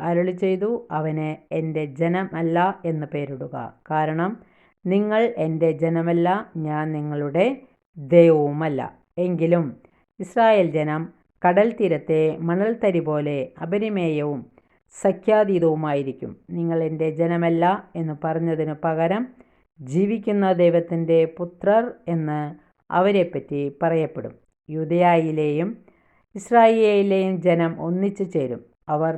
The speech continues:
തങ്ങൾക്കായി ഒരു തലവനെ നിയമിക്കും. അവർ ദേശത്ത് പടർന്ന്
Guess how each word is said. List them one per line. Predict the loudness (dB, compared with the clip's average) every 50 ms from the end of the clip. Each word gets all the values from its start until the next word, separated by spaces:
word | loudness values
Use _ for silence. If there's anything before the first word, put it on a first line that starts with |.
| -2 -2
തങ്ങൾക്കായി | -2 0 0 0 -2 -2 0 0 0 0 0 -2 -4 -6 -8 -8
ഒരു | -8 -8 -8 -6 -2
തലവനെ | 0 0 0 0 0 0 -2 -2 -2 -2 -4 -4
നിയമിക്കും. | -4 -4 -2 -2 0 0 -2 -2 -2 -2 -2 -2 -4 -6 -14 _ _ _ _ _ _ _ 0
അവർ | 2 4 4 4 4 2 4 4 6
ദേശത്ത് | 6 4 4 0 -4 -4 -2 0 0 0 0 0 -2 -6 -10 _ _ -4
പടർന്ന് | -2 0 0 0 0 0 0 -2 -2